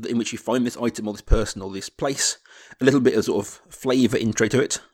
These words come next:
Then I kind of go into the, what I call the in-game history. So i-, if we, if we buy into the world, you know, what was the history of the item, who made it, where it come from,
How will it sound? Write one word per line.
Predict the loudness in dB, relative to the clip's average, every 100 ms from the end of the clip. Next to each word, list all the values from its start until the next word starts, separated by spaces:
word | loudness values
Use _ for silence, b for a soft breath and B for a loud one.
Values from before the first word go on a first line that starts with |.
| _
Then | 2 4
I | 6
kind | 6
of | 8
go | 8
into | 8 6
the, | 6 6 4 -12 b b b b b
what | 4 4
I |
call | 6 2
the | 2 0
in-game | 0 2 2 2 2
history. | 0 -2 -2 -2 -2 -4
So | 0 2 4 2 0 -4
i-, | -6 -2
if | 2
we, | 4 4
if | 4
we | 0 0 B B
buy | 2 6 8
into | 8 6 4
the | 6
world, | 8 6 4
you | 2
know, | 0
what | -2
was | -4
the | -8
history | -8 -6
of |
the | 0
item, | 0 2 0 0 -4 -4
who | 0 0
made | 2 0 0
it, | 0
where | -2
it | -4
come | -2 -2 -2
from, | 0 0 2 -2